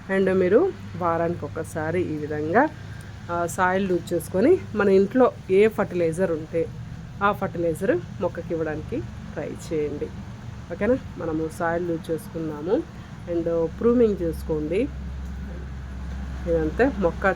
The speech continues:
చాలా హైట్ ఉండే అనమాట. And మేమైతే ప్రూనింగ్ చేసుకొని చాలా చిన్నగా బోన్సాయి మందార ఎలా ఉంటుంది అలా చేసుకున్నాం అనమాట. ఓకే, సాయిల్ అయితే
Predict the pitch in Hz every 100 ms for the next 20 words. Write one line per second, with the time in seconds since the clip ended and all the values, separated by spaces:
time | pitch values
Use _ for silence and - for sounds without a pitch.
0 | - 190 190 220 208 180 185 175 160 156
1 | 151 160 254 330 - - 156 160 160 160
2 | 156 196 190 190 196 170 165 - 220 277
3 | - - - - 208 196 208 220 226 240
4 | 240 170 - 196 202 220 220 208 208 202
5 | 196 190 185 190 190 185 180 190 208 277
6 | 294 185 170 165 156 160 - 190 170 147
7 | 139 135 135 - - - - 202 - -
8 | - - - - - - - - - -
9 | - - - 175 185 - - - - 196
10 | 190 170 170 165 240